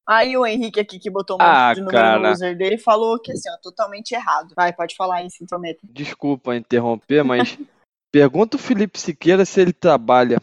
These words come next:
Speaker 2: Pergunta se ele fica, ia ficar feliz se um amigo dele que senta do lado dele, na mesa, chegasse chutando a cadeira, ele desse bom dia e falava, "Bom dia ao caralho, não tô afim de falar contigo, não." Pergunta se ele ia ficar bem. Ah, pô, isso ali é um trabalho, pô, é um conjunto, é um time, tu tá puto?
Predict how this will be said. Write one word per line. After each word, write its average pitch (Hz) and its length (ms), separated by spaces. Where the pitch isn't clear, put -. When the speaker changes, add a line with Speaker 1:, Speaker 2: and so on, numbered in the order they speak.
Speaker 2:
Pergunta 135 340
se 208 140
ele 196 100
fica, 185 240
ia 160 160
ficar 156 240
feliz 147 400
se - 140
um 175 40
amigo 156 320
dele 131 300
que - 100
senta 135 240
do 131 120
lado 147 280
dele, 147 440
na 120 100
mesa, 123 500
chegasse 135 520
chutando 139 440
a 127 60
cadeira, 127 480
ele 147 100
desse 139 320
bom 135 160
dia 127 140
e 151 40
falava, 139 260
"Bom 156 200
dia 156 140
ao 160 80
caralho, 131 760
não 117 100
tô 135 140
afim 139 200
de 139 120
falar 131 180
contigo, 131 340
não." 117 220
Pergunta 240 400
se 403 100
ele 381 140
ia 349 80
ficar 302 240
bem. 196 400
Ah, 170 300
pô, 127 200
isso 214 200
ali 202 100
é 226 60
um 269 80
trabalho, 311 560
pô, 170 140
é - 20
um 156 80
conjunto, 240 560
é - 20
um 226 80
time, 226 360
tu 170 100
tá 180 180
puto? - 400